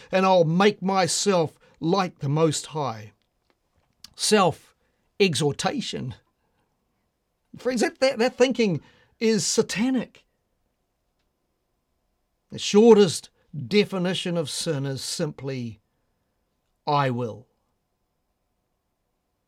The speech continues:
Now, there was a great man of God back in the seventeen hundreds in Germany,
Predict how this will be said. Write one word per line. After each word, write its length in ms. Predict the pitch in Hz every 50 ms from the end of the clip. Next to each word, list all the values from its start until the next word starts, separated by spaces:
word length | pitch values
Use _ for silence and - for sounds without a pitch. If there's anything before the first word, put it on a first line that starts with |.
| _ _ _ _ _ _ _ _ _ _
Now, 400 | - 202 247 254 247 226 190 170 - _ _ _ _ _ _ _ _ _ _ _ _
there 160 | 208 254 311
was 160 | 285 220 170
a 220 | 202 170 147 120 - _ _ _ _ _ _ _ _ _ _ _ 160
great 360 | 131 151 196 214 233 233 233
man 300 | 180 180 190 196 196 190
of 160 | 196 190 175 160
God 580 | 160 165 147 131 117 113 123 147 151 127 98 - _ _ _ _ _ _ _ _ _ _ _ _ - - _ _ _ -
back 320 | 143 170 196 202 202 -
in 80 | 220 202
the 80 | 202
seventeen 560 | - - - 214 180 190 156 - 196 196 190
hundreds 720 | 165 131 170 175 156 135 123 131 151 165 147 123 - - - _ _ _ _ _ _ _ _ _ _ _ _ _ _ _
in 220 | 185 196 208 202
Germany, 640 | 147 185 240 233 202 151 131 120 120 135 170 180